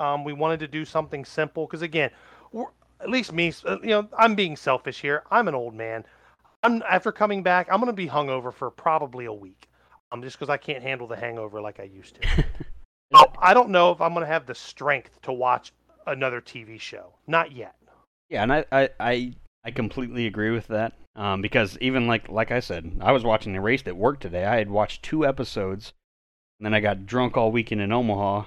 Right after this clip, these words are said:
Speaker 2: and then came back.
Speaker 1: Mm-hmm.
Speaker 2: So, like, come back from a road trip, you don't wanna watch ten episodes of a show. So then it was the next day at work, and, like, you know, it, it just
Speaker 1: Mm-hmm.
Speaker 2: there's too much.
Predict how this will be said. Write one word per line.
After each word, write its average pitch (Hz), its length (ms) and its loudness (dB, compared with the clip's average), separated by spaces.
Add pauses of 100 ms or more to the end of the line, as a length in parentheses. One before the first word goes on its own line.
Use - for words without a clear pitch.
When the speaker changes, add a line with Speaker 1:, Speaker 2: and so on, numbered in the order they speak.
(140)
Speaker 2:
and 104 140 -4
then 98 180 -2
came 110 300 -2
back. 110 320 2
Speaker 1:
Mm-hmm. - 80 -16
Speaker 2:
So, 107 80 0
like, 90 260 -6 (800)
come 131 140 0
back 117 160 4
from 107 140 0
a 101 40 2
road 117 220 4
trip, 104 220 -8
you 101 80 -4
don't 98 160 -2
wanna 98 140 -2
watch 110 260 0
ten 101 160 -4
episodes 95 400 -6
of 92 80 -8
a 92 40 -8
show. 104 440 -6 (100)
So 92 160 -6
then 107 160 -2
it 107 40 -2
was 98 160 -6
the 107 120 -2
next 107 220 -2
day 104 160 0
at 92 100 -2
work, 117 380 2
and, 98 120 -6
like, 90 220 -8
you 95 60 -8
know, 95 160 -4
it, 110 200 -4
it 120 100 -4
just 120 200 -4
Speaker 1:
Mm-hmm. 170 160 -10 (1400)
Speaker 2:
there's 117 100 -16
too 151 160 2
much. 131 320 0